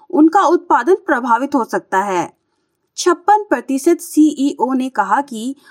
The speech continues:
वस्तुओं की आवाजाही अगर प्रभावित होती है तो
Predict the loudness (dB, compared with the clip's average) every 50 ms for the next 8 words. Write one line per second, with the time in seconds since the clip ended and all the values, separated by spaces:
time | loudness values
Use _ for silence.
0 | -20 -12 -4 0 2 2 2 2 2 4 4 4 4 2 2 2 2 4 2 2
1 | 0 2 0 -2 -2 -2 0 -2 0 0 -2 -2 -2 -2 -2 -4 -6 -6 -4 -2
2 | -2 0 0 0 0 -2 -4 -4 -4 -4 -4 -2 0 2 2 2 2 0 -2 -4
3 | -2 0 0 0 -2